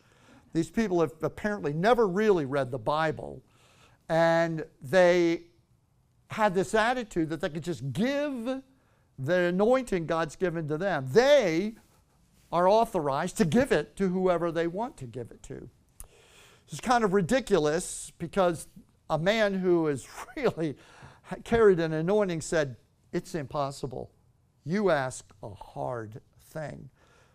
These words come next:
Why was passing on the anointing to Elisha? It was God's will. Why was it a hard thing? Well, there's an answer.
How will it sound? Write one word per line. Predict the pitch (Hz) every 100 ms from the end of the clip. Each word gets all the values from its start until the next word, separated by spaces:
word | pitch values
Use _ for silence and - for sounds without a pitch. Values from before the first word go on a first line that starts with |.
| _ -
Why | 135 196 269 277 285 285 277 262 -
was | 156 175 170 -
passing | - 196 196 202 214 202 -
on | 165 151 143 135 135 151 _ _ _ _ _ _
the | 127 156
anointing | 147 160 170 180 170 131 127 123 _
to | - 143
Elisha? | 131 143 156 170 - - - _ _ _ _ _ -
It | 180
was | 156 -
God's | 190 190 135
will. | 160 240 185 156
Why | 156 285
was | 269 220
it | 226
a | 190
hard | - 190 185 185
thing? | - 233 208 120 - _ _ _ _ _ _ _ _ -
Well, | 170 170 196 - _ _
there's | 165 170 202
an |
answer. | 190 202 - -